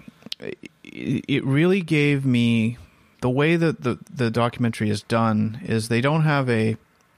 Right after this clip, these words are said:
a narrator and interviews, like a lot of documentaries take that approach. They use the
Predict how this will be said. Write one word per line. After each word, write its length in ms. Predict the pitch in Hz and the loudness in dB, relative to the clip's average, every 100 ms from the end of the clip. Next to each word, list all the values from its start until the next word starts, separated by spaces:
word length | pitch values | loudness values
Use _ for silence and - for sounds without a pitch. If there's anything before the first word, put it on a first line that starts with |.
| - | -8
a 80 | 110 | -2
narrator 800 | 107 110 113 113 113 110 110 107 | 0 2 2 2 2 2 2 0
and 120 | 107 - | 0 -2
interviews, 640 | 104 113 110 117 117 117 | -2 -2 0 0 0 0
like 160 | 110 - | -2 -2
a 60 | 110 | -2
lot 220 | 110 113 | 0 0
of 60 | |
documentaries 640 | 113 113 110 107 - 110 - | 0 0 0 -2 0 -4 -2
take 200 | 110 - | -6 -2
that 140 | 113 | -2
approach. 520 | 107 - 117 160 - - - - - - - - | -2 -2 -2 -2 -4 -16 -20 -20 -20 -20 -20 -4
They 100 | 123 | 0
use 500 | 120 139 160 170 147 | 2 2 4 2 0
the 340 | 135 120 113 | 0 2 0